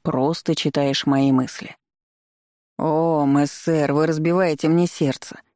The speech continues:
Видеть красоту и не иметь возможности рассказать о ней. «Выгоню», —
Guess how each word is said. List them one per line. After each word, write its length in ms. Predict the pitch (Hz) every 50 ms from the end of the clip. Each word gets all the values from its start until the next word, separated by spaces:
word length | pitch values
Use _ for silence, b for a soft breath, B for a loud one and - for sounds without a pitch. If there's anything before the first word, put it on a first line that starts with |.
| _ _ _ _ _ _ _ _ -
Видеть 420 | 170 180 196 202 165 156 147 - -
красоту 540 | - - 175 165 - - 175 180 - 220 220
и 120 | 190 165
не 200 | 165 165 160 160
иметь 280 | 165 175 196 202 180 -
возможности 800 | 147 151 151 147 151 160 160 180 190 185 170 165 151 - - 160
рассказать 600 | 151 151 - - 165 165 170 190 202 196 - -
о 80 | 147
ней. 320 | 143 139 139 135 123 - _ _ _ _ _ _ _ _ _ _ _
«Выгоню», — 680 | - 143 135 139 143 143 151 160 170 170 151 139 139